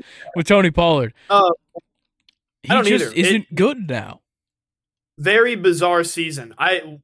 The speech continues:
Speaker 2: I, I think you and I were both high on him.
Speaker 1: Yeah.
Speaker 2: Like, you know, first time in his career, he's going to be the running back one, and he just has not,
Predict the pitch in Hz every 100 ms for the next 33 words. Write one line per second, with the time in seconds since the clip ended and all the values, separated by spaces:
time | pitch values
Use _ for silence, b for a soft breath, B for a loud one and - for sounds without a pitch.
0 | 170 175 175 208 220 156 185 175 160 151
1 | 143 143 170 170 151 135 131 143 147 104
2 | 104 98 - 156 - 165 156 135 127 _
3 | 208 226 - 233 214 196 202 180 - 170
4 | 185 185 175 175 151 180 175 165 170 151
5 | 143 185 196 175 170 165 156 156 151 151
6 | 160 170 190 - 156 143 135 165 208 175
7 | 127 - - 147 156 170 156 151 156 180
8 | 147